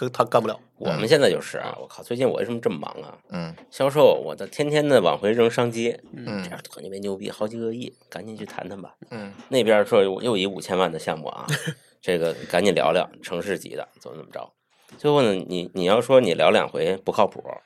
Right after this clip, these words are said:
Speaker 1: 也就算了。
Speaker 2: 不是，人投诉你，
Speaker 1: 嗯。
Speaker 2: 我这商机好好的，你给我聊没了。
Speaker 1: 嗯。
Speaker 3: 嗯。
Speaker 2: 你怎么，凭啥你说不靠谱啊？我这关系都做好了，我这茅台都喝了他妈两万块钱的了，然后你告诉我说你这个商机你不靠谱，是商机不靠谱，还是你能力不行，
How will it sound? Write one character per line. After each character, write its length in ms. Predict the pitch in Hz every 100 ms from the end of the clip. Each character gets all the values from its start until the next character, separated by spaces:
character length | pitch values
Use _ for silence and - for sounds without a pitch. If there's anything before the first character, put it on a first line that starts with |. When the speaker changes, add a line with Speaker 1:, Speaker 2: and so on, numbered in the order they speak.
| _ - -
Speaker 1:
也 80 |
就 100 | 117
算 200 | 117 131
了。 80 | 120 - _ _ _ _
Speaker 2:
不 120 | -
是， 320 | 156 226 139 85 -
人 200 | 127 139
投 200 | 123 139
诉 240 | - 247
你， 140 | 98 -
Speaker 1:
嗯。 60 | - _ _ - -
Speaker 2:
我 140 | 104
这 80 | 180
商 220 | 208 202
机 80 | 202
好 180 | 202 90
好 200 | 156 180
的， 80 |
你 100 | 117
给 60 | 139
我 40 |
聊 140 | 160 131
没 180 | 139 92
了。 240 | 135 - - _ _ _ -
Speaker 1:
嗯。 140 | - 113
Speaker 3:
嗯。 160 | 123 123
Speaker 2:
你 120 | 156
怎 120 | 180
么， 80 | 95
凭 240 | - - 151
啥 100 | 185
你 140 | 180
说 160 | - 117
不 100 | 104
靠 100 | 104
谱 100 | 82
啊？ 180 | - 71
我 160 | 82
这 100 | 95
关 180 | 110 117
系 60 | 110
都 80 | 107
做 120 | 104
好 140 | - -
了， 220 | - - _ _ _
我 100 | 92
这 60 | 101
茅 160 | 101
台 160 | 110 101
都 100 | 104
喝 180 | - 92
了 80 |
他 80 | 87
妈 60 | 87
两 140 | -
万 100 | 78
块 80 | 78
钱 100 | - 60
的 80 |
了， 120 | 53 - _ _ _
然 100 | 90
后 60 | 107
你 120 | 95
告 160 | 98 98
诉 80 | 87
我 100 | 62
说 380 | - 85 87 _ _ _
你 120 | - 82
这 100 | 92
个 60 |
商 200 | 92 98
机 240 | 90 90 87
你 100 | - -
不 80 |
靠 100 | 87
谱， 220 | - - - _ _ _ _ _ _ _ _ _ _
是 200 | - 123
商 160 | 127 123
机 80 | 127
不 80 |
靠 120 | 113 101
谱， 160 | 87
还 140 | 80 87
是 60 |
你 120 | 82
能 160 | - 87
力 100 | 87
不 100 | 82
行， 160 | -